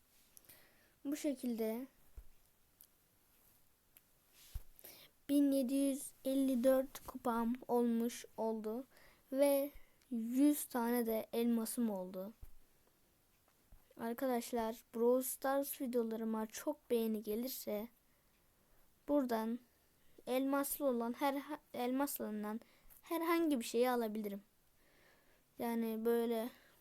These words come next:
tekliflerden alabilirim.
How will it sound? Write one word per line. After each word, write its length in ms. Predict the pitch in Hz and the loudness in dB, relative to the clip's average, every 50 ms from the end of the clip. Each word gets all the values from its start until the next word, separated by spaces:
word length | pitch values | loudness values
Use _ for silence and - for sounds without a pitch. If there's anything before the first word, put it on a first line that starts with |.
| - _ _ _ _ _ _ _ _ _ _ - - | -20 _ _ _ _ _ _ _ _ _ _ -12 -2
tekliflerden 840 | - 262 - - - 226 247 - - 254 247 247 240 240 233 247 240 | 0 0 0 0 -4 -8 -8 -6 -2 0 2 2 2 2 0 -2 -2
alabilirim. 720 | 233 226 226 220 208 208 208 202 196 196 190 196 214 | -2 -2 -2 -2 -4 -4 -6 -8 -8 -8 -8 -8 -10